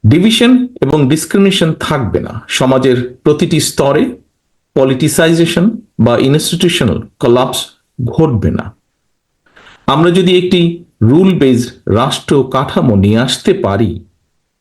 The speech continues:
সারা পৃথিবী থেকে প্রাইভেট ইনভেস্টমেন্ট এবং প্রাইভেট ক্যাপিটাল নিজ গতিতেই বাংলাদেশে আসবে।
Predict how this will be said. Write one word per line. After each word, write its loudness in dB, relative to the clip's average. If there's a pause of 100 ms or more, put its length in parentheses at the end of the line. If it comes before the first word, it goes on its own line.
(260)
সারা 0
পৃথিবী -2
থেকে 0 (240)
প্রাইভেট 2
ইনভেস্টমেন্ট 0 (680)
এবং 2 (540)
প্রাইভেট 2 (260)
ক্যাপিটাল -2 (120)
নিজ 2
গতিতেই 2
বাংলাদেশে -2
আসবে। -4